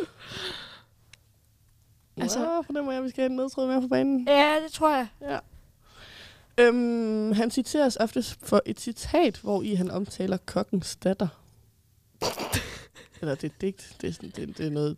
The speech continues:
Speaker 2: det er noget, de kalder det kunst, tror jeg.
Speaker 1: Kokkens datter.
Speaker 2: Ja.
Speaker 1: Jeg har godt hørt det før.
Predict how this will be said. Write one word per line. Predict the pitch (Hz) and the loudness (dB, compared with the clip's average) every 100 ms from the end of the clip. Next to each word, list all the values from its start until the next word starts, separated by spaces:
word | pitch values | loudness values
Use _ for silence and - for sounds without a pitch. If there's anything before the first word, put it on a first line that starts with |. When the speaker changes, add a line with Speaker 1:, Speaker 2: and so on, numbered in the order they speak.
| - | -6
Speaker 2:
det | - | -6
er | - | -4
noget, | - - - | -6 -6 -14
de | |
kalder | - - 170 | -2 -2 -2
det | |
kunst, | - - - - - | -4 -6 -6 -16 -14
tror | - - | -8 -6
jeg. | 165 - _ _ - - - - - - - - - - | -8 -12 _ _ -14 -14 -18 -10 -8 -10 -18 -16 -14 -10
Speaker 1:
Kokkens | 240 214 196 | -10 -8 -8
datter. | - 220 226 208 - - - | -8 -8 -8 -2 -2 -2 -10
Speaker 2:
Ja. | 202 - - _ - | -10 -10 -18 _ -4
Speaker 1:
Jeg | 262 | -2
har | |
godt | 247 254 | 0 -4
hørt | 220 254 254 | -2 -4 -4
det | 226 | -8
før. | 240 | -8